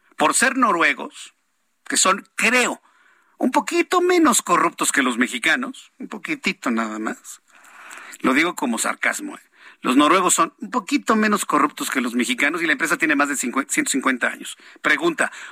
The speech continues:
¿ustedes creen que D N V va a permitir que su imagen se dañe por los problemas de corrupción que hay en México?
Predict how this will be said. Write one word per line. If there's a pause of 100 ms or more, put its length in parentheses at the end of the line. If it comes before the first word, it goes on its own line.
(140)
¿ustedes
creen
que
D
N
V (340)
va
a
permitir
que
su
imagen
se
dañe (2000)
por
los
problemas
de
corrupción
que
hay
en
México?